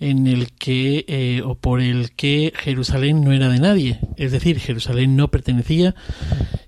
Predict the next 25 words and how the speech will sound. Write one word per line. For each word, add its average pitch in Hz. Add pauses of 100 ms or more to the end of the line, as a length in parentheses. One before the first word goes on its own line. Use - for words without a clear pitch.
ni 139
a 135
palestinos 143
ni 127
a 117
israelíes. 113 (840)
Hablaba 175
yo 165
en 143
aquel 151
capítulo 156
veintinueve 131
de 120
cómo 170
esto 170
podía 143
cambiar 139
las 135
relaciones 151
precisamente 139
entre 127
Estados 135
Unidos 143
e 123
Israel 131